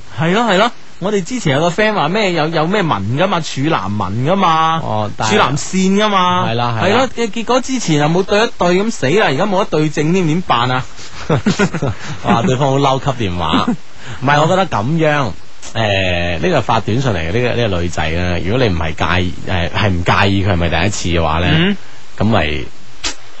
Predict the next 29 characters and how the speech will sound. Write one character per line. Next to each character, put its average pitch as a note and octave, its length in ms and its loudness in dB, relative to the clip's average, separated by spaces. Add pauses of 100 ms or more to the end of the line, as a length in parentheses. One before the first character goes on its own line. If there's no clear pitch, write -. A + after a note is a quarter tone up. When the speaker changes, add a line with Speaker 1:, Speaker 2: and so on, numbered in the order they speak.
(140)
Speaker 2:
氹 F#2 160 0
返 G2+ 200 2
佢 E2+ 100 0
啦， E2+ 100 0
下。 E2 300 0 (340)
如 C3+ 120 4
果 C3+ 100 4
你 A2 60 2
係 G2+ 40 -4
真 C#3+ 160 0
係 G#2+ 100 2 (240)
介 G2 80 2
意 G2 240 0
嘅 G2 60 2
話， F#2+ 120 4
咁 A2+ 40 2
你 G2+ 120 0
就 E2 100 0
要 F2 200 0
考 E2 300 0
證 D3 320 0
一 A#2+ 40 0
下 G#2 380 0 (300)
先 B2+ 220 0
知 B2+ 260 0
道 F#2+ 120 0
係 D#2+ 160 0
咪 D2+ 200 -2
啦， D#2 100 -4